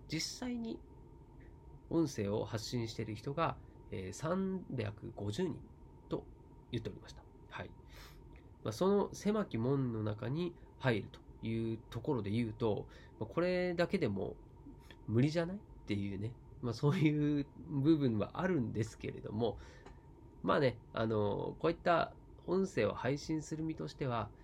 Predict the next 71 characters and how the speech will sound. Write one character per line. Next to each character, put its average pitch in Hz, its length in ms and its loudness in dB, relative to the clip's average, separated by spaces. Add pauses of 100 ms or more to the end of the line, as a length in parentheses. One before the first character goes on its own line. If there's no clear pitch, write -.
(100)
や - 80 0
っ - 60 -6
ぱ 254 100 4
り - 180 2 (720)
自 147 80 0
分 226 240 0
が 226 240 -2 (160)
何 202 200 2
か - 120 2
を 95 80 0
こ 95 380 -2 (340)
う、 - 40 -2
成 127 100 4
し - 80 -2
遂 202 120 2
げ 214 100 0
た 226 80 -2
い 226 80 -2
か - 100 -4
ら、 101 220 0 (920)
こ 113 140 0
の 110 120 2
音 123 140 6
声 104 180 -2
を 92 40 -8
発 - 240 -8
信 110 160 -2
し 107 40 -6
て 110 120 -4
る 107 60 -4
わ 104 100 -2
け - 80 -4
な - 80 -2
ん - 80 -8
で - 80 -12
す - 100 -14
け - 80 -8
れ - 60 -10
ど - 80 -8
も、 - 200 -8 (320)
ま 131 60 2
あ、 - 20 2
僕 147 200 2
の 254 80 4
場 233 100 4
合 226 60 2
で 226 120 -4
言 233 140 -2
う 220 60 -4
と、 - 280 -2 (300)
ま 139 60 0
あ、 - 20 -2
こ 175 120 4
う - 20 6
い - 20 -4
っ - 100 -6
た、 - 240 2 (220)
え 101 200 2
ー、 - 20 -2
発 147 220 -4
信 233 180 -2
を - 20 -2
す 220 140 -4
る 220 80 -2
前 220 240 -2
に、 101 320 -2 (340)
自 127 80 0
分 175 240 0
の 160 240 0
声 - 240 2
を - 220 2